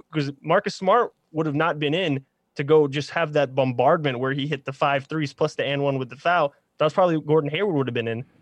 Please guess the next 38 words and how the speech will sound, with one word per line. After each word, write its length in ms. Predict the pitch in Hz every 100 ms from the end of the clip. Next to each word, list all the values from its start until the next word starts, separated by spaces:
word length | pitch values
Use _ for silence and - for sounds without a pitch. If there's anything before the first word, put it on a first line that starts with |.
| -
A 60 | 143
lot 140 | 170
of 80 | 180
those 160 | 160 139
minutes 340 | 185 196 -
are 20 |
getting 200 | 151 143
supplemented. 580 | - 147 147 143 135 123
Now 180 | 135 165
you're 140 | 156
a 40 | 147
lot 180 | 143 147
more 160 | 139
athletic. 520 | 127 123 147 156 160 - _ _ _ -
Uh, 100 | 127
your 180 | 127 123
defense 500 | 110 156 - 156 151
is 100 | 147
a 40 |
lot 240 | 151 151 147
longer. 480 | 147 151 151 156 - _ _ -
And 120 | 127
then 380 | 151 147 135 120 _ - _ -
I 120 | 139
just 160 | 147 180
wanted 160 | 160
to 40 | 156
hear 100 | 151
your 180 | 139 156
guys' 400 | 160 120 110 -
thought, 240 | 110 - -
'cause 240 | 131 -
to 100 | -
me, 320 | 135 180 220
when 140 | 160 143
I 80 | 156
started 380 | - 143 131
noticing 580 | 123 117 120 - 117 110